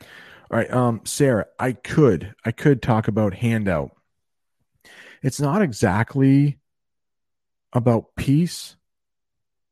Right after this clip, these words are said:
but if someone is given a handout, it means they're given something for free.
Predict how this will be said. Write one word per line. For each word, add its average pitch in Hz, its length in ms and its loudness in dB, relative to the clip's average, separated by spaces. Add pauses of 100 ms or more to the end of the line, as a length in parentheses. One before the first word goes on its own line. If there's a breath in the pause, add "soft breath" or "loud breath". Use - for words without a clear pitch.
(420 soft breath)
but 123 100 2
if 120 140 -2
someone 170 500 -2
is 110 200 -2
given 123 500 0
a 95 100 0
handout, 117 920 -4 (880)
it 123 100 -2
means 139 240 0
they're 123 200 4
given 117 560 0
something 110 640 -6
for - 220 -10
free. 87 680 -8